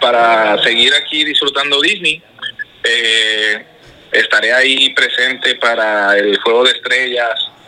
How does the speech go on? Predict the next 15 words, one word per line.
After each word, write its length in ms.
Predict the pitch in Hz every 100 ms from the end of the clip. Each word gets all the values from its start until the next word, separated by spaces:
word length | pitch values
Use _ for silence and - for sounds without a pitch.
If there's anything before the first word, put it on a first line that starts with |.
| - - - 104 -
y, 560 | 110 113 110 107 107
este, 640 | 101 98 - - 107 -
y 40 | 107
la 120 | 110
fiesta. 640 | - 185 196 - 139 139 - _ - - - -
Mucho 340 | 107 120 131
éxito 460 | 123 127 - 120 120
a 40 |
los 140 | 113 110
ju-, 160 | 117 110
a 80 |
los 240 | 101 104 104
equipos 340 | - 117 -
que 120 | - -
quedan. 440 | - 156 127 127